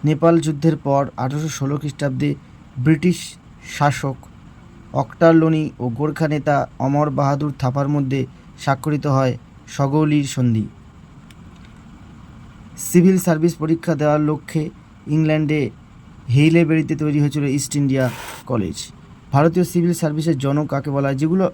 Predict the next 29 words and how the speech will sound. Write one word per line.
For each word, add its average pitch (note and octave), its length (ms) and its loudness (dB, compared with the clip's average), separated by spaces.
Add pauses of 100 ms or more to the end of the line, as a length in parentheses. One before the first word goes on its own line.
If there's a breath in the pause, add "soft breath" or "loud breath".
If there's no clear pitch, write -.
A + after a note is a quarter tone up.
বেশি E3 240 -2
ইম্পর্টেন্ট E3 400 -2
সেগুলো D3 220 -2
আমি D3+ 160 -2
তোমাদের C#3 300 -4
সামনেই D3 420 -2 (360 loud breath)
স্টার C#3 300 2
মেরে C3+ 160 0
দিচ্ছি, - 360 -6 (100)
চিন্তার C3+ 300 -2
কোনো C3 160 -2
কারণ A#2 240 -4
নেই। A2+ 180 -4 (1500 loud breath)
মেক-, E3 240 6 (120)
এটা E3+ 360 4
দরকার D3+ 280 -2
নেই, D3+ 160 -4
চলো C#3 140 -4
নেক্সট C#3+ 220 -2
প্রশ্ন। B2+ 160 -4
মেকলে E3+ 380 2
রচিত E3 420 0
ভারতীয় C#3+ 460 0
পেনাল D#3 320 -2
কোড D3+ 240 -4
প্রবর্তন D3 360 -4
করেন C#3 200 -4
এলিজা C#3+ 320 0
ইম্পে। C#3+ 380 0